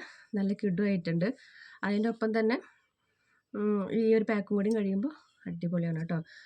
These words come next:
പലരും വിചാരിക്കും അതിനെ കൊ-, ഏഹ്, നമ്മളെ കൊണ്ടൊന്നും പറ്റില്ല, നമ്മുടെ സ്കിന്ന് ശരിയാക്കാൻ പറ്റില്ല. ആ ഒരു ധാരണയാണ് നിങ്ങൾ ആദ്യം തന്നെ മാറ്റിയെടുക്കേണ്ടത്. ഈ ചെയ്യാൻ പറ്റില്ല, ചെയ്യാൻ പറ്റില്ല എന്നുള്ള ധാരണ മാറ്റിയെടുത്താൽ അതിന് നമ്മൾ നേരെയാവുള്ളൂ. ജീവിതത്തിൽ കുറേ കാര്യങ്ങൾ നമ്മളങ്ങനെ മാറ്റേണ്ടതായിട്ടുണ്ട് കേട്ടോ.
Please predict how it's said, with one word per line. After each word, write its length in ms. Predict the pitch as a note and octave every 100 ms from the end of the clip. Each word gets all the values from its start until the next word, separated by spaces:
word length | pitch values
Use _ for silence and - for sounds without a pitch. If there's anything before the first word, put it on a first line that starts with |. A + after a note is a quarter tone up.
| - -
പലരും 300 | F3+ F#3 G3
വിചാരിക്കും 460 | G#3+ G#3 F#3+ A3 A#3+
അതിനെ 260 | G#3+ G3 F#3+
കൊ-, 200 | F#3 F3
ഏഹ്, 200 | F#3 F#3
നമ്മളെ 260 | F#3 F#3+ F#3
കൊണ്ടൊന്നും 400 | F#3 F#3 G3+ F#3+
പറ്റില്ല, 280 | F#3 G3
നമ്മുടെ 240 | A3 G3 F3+
സ്കിന്ന് 280 | - G3 F#3+
ശരിയാക്കാൻ 440 | F#3+ F#3 F3+ F#3+
പറ്റില്ല. 320 | F#3+ F#3 F3+ F3+
ആ 120 | F3+
ഒരു 160 | A3 A#3
ധാരണയാണ് 600 | A3+ G#3 F#3 F3+ G#3 A3+
നിങ്ങൾ 180 | G#3+ G#3
ആദ്യം 280 | G3 E3+ F#3+
തന്നെ 180 | G3 F#3+
മാറ്റിയെടുക്കേണ്ടത്. 640 | F#3 E3 E3 D#3+ C#3+ - _ _ _ _ _ _ _
ഈ 60 | G#3
ചെയ്യാൻ 340 | - F3+ F#3 A3+
പറ്റില്ല, 280 | B3+ A3
ചെയ്യാൻ 300 | A3 G#3 F#3 G3+
പറ്റില്ല 240 | G#3+ G#3
എന്നുള്ള 220 | G#3 G3+
ധാരണ 360 | G3 F#3 F3 F3
മാറ്റിയെടുത്താൽ 460 | G#3+ G3+ G3 F#3 G3
അതിന് 240 | F#3 F#3+
നമ്മൾ 200 | G3+ F3+
നേരെയാവുള്ളൂ. 540 | F#3+ F3+ D3+ D3+ C#3 C3 - _ _ _ _ _ _ - - - _
ജീവിതത്തിൽ 320 | - F#3 F#3 A3
കുറേ 280 | A#3+ G#3 G3+ A#3
കാര്യങ്ങൾ 420 | C4 A#3 G#3 G3+ G#3+
നമ്മളങ്ങനെ 480 | G#3+ G#3 G3+ G3 G#3 G3+ _ -
മാറ്റേണ്ടതായിട്ടുണ്ട് 880 | F#3 F3 E3+ E3+ E3 F#3 F3 F3 D#3+
കേട്ടോ. 200 | D3 G3+